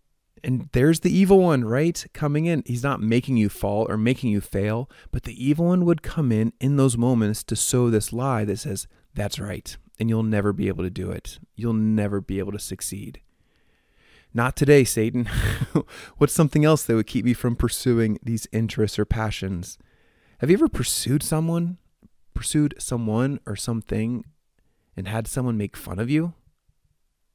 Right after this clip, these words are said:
"Oh, you're not really interested in them, are you? Oh, you're not really, like, interested or passionate about that, are you? I can't believe, like, you, you like those cards, you like that game, or you like that dance or that song."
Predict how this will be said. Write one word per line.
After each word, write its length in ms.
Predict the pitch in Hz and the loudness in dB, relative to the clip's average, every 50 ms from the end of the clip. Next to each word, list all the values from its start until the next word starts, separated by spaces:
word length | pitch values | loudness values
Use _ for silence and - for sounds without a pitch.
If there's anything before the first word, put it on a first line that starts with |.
| _ _ _ _ - | _ _ _ _ -12
"Oh, 80 | 120 123 | -10 -8
you're 180 | 123 143 156 | -2 -2 0
not 180 | 147 107 - 107 | 0 0 -4 -4
really 380 | 110 123 131 131 123 110 107 101 | 0 2 4 4 4 4 2 0
interested 400 | 98 90 95 - - 113 107 107 | -2 -4 -6 -8 -4 -2 -2 0
in 120 | 104 104 | 0 0
them, 260 | 107 110 110 110 107 | 0 0 0 0 0
are 160 | 107 107 110 | 0 0 0
you? 200 | 113 117 123 127 - - - - | 0 0 -2 -4 -6 -12 -20 -20
Oh, 40 | - - | -8 -6
you're 120 | 139 180 | -4 -2
not 260 | 180 131 - 160 135 | -2 -2 -4 -6 -4
really, 520 | 131 120 131 139 123 107 98 87 - _ _ _ - | -2 2 2 2 2 0 -6 -8 -12 _ _ _ -18
like, 320 | - 101 101 - - - _ _ _ - | -16 -16 -16 -16 -18 -20 _ _ _ -4
interested 460 | 120 123 123 - 110 - - - - | -4 -2 -2 -2 -6 -6 -6 -8 -8
or 60 | 92 | -6
passionate 420 | - - 117 120 - - - 92 | -4 -4 -4 -4 -4 -6 -8 -8
about 280 | 95 - - - - - | -8 -10 -12 -14 -12 -10
that, 240 | 113 117 123 113 - - | -8 -8 -8 -8 -10 -10
are 160 | 117 117 113 | -8 -6 -4
you? 160 | 117 120 113 | -2 -2 -4
I 60 | 117 | -4
can't 200 | - - 143 117 | -4 -6 -6 -6
believe, 280 | - 110 - - 143 - | -6 -6 -8 -8 -8 -8
like, 180 | 110 - - | -8 -8 -6
you, 120 | - - - _ - | -8 -10 -10 _ -8
you 140 | - 131 139 | -4 -2 0
like 180 | 147 147 131 - | 0 0 0 0
those 160 | 127 117 - | 0 0 0
cards, 420 | - - 110 113 127 147 143 123 | -2 0 0 2 2 2 0 -2
you 140 | 113 120 131 | -2 -2 -2
like 200 | 131 135 - - | -2 -2 -2 -2
that 180 | - 117 110 - | -4 -4 -4 -4
game, 360 | - 110 110 120 135 135 127 | -4 -4 -2 -2 -2 -2 -2
or 140 | - - _ - - - - - - _ - | -4 -6 _ -10 -20 -20 -20 -20 -20 _ -4
you 180 | 127 120 131 127 | 0 0 0 2
like 340 | 131 120 113 - - - _ _ | 2 0 -2 -2 -8 -20 _ _
that 380 | - 113 110 104 - _ _ - | -4 -2 -2 -2 -4 _ _ -10
dance 420 | - 101 107 120 135 135 - - | -8 -4 -4 -4 -4 -4 -6 -2
or 100 | - 107 104 | -2 -2 0
that 180 | 110 113 - - _ _ _ _ _ - - | 0 -2 -2 -4 _ _ _ _ _ -10 -6
song." 580 | - - - 101 107 110 123 135 151 151 151 | -4 -2 -2 -2 -2 -2 -4 -4 -6 -8 -12